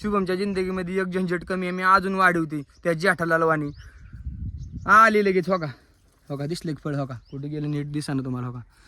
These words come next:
ही आळी चाललेली, आळीनी असं केले लगेच. आणि डांबरे बी आहे, समजा समजा आलंय, काही एक दीड महिन्यामध्ये आहे का नाही, यांनी ठरवलंय काय सुट्टी द्यायची नाही मालकाला. हो का, हो का, डांबऱ्या बघा, हो का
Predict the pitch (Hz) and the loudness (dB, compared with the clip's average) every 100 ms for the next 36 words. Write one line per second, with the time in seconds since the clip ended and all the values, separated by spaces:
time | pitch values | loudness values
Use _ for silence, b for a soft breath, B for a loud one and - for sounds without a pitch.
0 | b b b - 196 220 240 202 233 220 | b b b 6 10 10 8 6 4 6
1 | 196 175 175 190 196 196 226 262 _ - | 8 8 6 6 4 0 -2 -8 _ -8
2 | 170 170 160 160 151 156 139 123 - b | -6 -6 -6 -4 -4 -4 -4 -8 -14 b
3 | b b b 151 147 214 247 233 226 196 | b b b -8 2 4 4 6 6 4
4 | 160 139 123 _ _ _ - - - - | 2 -2 -4 _ _ _ -20 -20 -20 0
5 | 240 262 247 269 262 247 240 220 175 185 | 4 6 6 6 6 8 8 6 4 2
6 | 147 b b - 185 226 247 220 233 240 | 0 b b -2 0 4 2 2 2 2
7 | 240 233 233 233 220 233 208 190 196 - | 2 2 2 2 4 2 2 0 -2 -8
8 | B B B B - 165 214 190 196 208 | B B B B -8 -4 -2 0 0 2
9 | 226 220 214 214 220 190 208 196 190 185 | 2 4 4 4 2 0 0 0 -2 4
10 | 185 165 160 165 165 156 143 170 196 170 | 4 4 0 0 0 0 0 4 4 2
11 | 151 143 147 127 | -4 -6 -6 -10